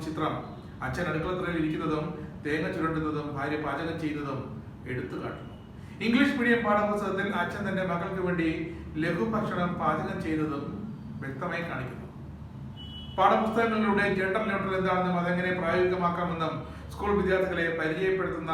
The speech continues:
വിപ്ലവകരമായ നീക്കം നടത്തി അങ്ങനെ കേരള സർക്കാർ. ലിംഗനിഷ്പക്ഷ വിദ്യാഭ്യാസം പ്രോത്സാഹിപ്പിക്കുന്നതിനുള്ള വിപുലമായ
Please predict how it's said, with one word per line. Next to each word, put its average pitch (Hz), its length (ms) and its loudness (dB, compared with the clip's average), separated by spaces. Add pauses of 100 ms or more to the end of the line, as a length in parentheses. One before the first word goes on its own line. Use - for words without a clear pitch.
(140)
വിപ്ലവകരമായ 175 800 2
നീക്കം 156 260 -2
നടത്തി 156 280 2 (400)
അങ്ങനെ 147 260 -4
കേരള 147 180 -2 (100)
സർക്കാർ. 135 260 -4 (680)
ലിംഗനിഷ്പക്ഷ 214 680 2 (120)
വിദ്യാഭ്യാസം 190 540 0
പ്രോത്സാഹിപ്പിക്കുന്നതിനുള്ള 175 800 0 (520)
വിപുലമായ 214 500 4